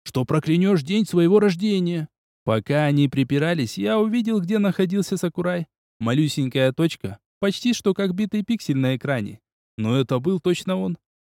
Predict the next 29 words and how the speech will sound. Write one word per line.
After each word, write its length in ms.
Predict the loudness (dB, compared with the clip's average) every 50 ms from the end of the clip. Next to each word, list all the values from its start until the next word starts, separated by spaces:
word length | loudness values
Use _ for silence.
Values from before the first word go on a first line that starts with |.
| _ _ -18
Странно 600 | -18 -14 -8 -6 -2 0 2 2 2 2 2 0
то, 200 | 2 2 2 0
что 240 | 0 0 -2 0 0
он 100 | 0 0
занял 320 | 2 2 2 2 2 0
такую 400 | 0 -2 -4 -2 0 0 0 0
позицию. 720 | 0 -2 -2 -2 -2 -4 -6 -6 -8 -16 -14 -14 -16 -16 -18 _ _ _ _ _ _ 0
Попасть 440 | 0 0 0 2 0 -2 -2 -2 -2
в 20 |
нас 240 | -2 -2 -2 -2 -2
ему 160 | -2 0 2
могли 280 | 2 0 0 0 -2 -2
помешать 520 | -2 -2 -2 -2 -2 -2 -2 -2 -2 0
натянутые 600 | -2 -2 -2 -2 -2 0 0 -2 0 0 0 0
снасти 380 | 0 -2 -4 -4 -4 -4 -6 -6
такелажа 540 | -6 -6 -6 -4 -2 0 0 0 0 -2 -2
других 400 | -2 -4 -4 -4 -6 -8 -6 -4
яхт. 280 | -4 -4 -4 -6 -10 _ _ _ _ _ _ _ _ -6
Будь 220 | -2 0 0 2 2
я 160 | 0 2 2
на 80 | 2 2
его 200 | 4 4 4 4
месте, 340 | 4 2 0 -2 -4 -6
то 140 | -2 -2 0
занял 300 | 0 2 2 2 2 2
бы 140 | 2 0 -2
крышу 300 | -2 -2 -4 -2 -2 -2
дома 220 | 0 0 0 -2
справа. 480 | -4 -4 -4 -2 -2 -2 -2 -2 -4